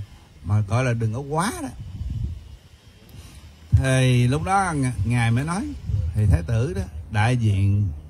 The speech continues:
cho nhân loại, xin cha đi. Xin cha thì được. Chỉ có một mình sư phụ là có, có lực để xin cha thôi đó con.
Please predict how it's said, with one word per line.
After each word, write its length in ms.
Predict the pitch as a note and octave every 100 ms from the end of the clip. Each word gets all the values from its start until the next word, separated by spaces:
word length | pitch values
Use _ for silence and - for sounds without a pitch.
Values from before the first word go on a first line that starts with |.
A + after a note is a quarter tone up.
| -
cho 60 |
nhân 240 | C#3+ C#3+ B2+
loại, 260 | F#2+ F2+ G2+ - - - - - - - - - - - - - - -
xin 260 | - E3+ C#3+
cha 280 | E3 D3+
đi. 140 | C#3+ C#3 - G#2 - - - - - - - - - - - - - - - - -
Xin 320 | - D#3+ C#3
cha 260 | D3 C#3+
thì 140 | B2+ A2
được. 220 | G2+ G2+ - - - - - - -
Chỉ 100 | A3+
có 60 |
một 140 | B3 F3
mình 320 | D#3 C3 B2
sư 80 | D#3
phụ 180 | A#2+ B2+
là 100 | A#2
có, 140 | D3+
có 140 | G3+
lực 280 | E3+ A2 G2+
để 80 | B2
xin 260 | - D3+ B2+
cha 320 | A#2 A2+ A2+
thôi 240 | A2+ G#2+
đó 60 | B2+
con. 140 | C3